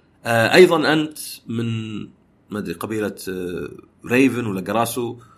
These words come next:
وعندك سلاحك اسمه Blood Raven، وفكرة إن عندك عداد يتعبى، وإذا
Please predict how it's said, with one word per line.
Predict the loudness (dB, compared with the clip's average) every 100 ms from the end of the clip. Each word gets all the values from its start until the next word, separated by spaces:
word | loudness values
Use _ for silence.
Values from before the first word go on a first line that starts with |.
| _ _ _ _
وعندك | -6 -4 -2 0 2 2
سلاحك | 0 0 0 0 -4
اسمه | -6 -6
Blood | 2 2 2
Raven، | 0 0 -4 -8 -12 _ _ _
وفكرة | -6 -6 0 0 0 -2
إن |
عندك | -2 0 -2
عداد | -4 2 2 2 -8 _ _ _ _ _ _ _ _ _ -6
يتعبى، | 2 2 2 -2 -4 -12 _ _ _ _ -6
وإذا | -2 0 2 2 0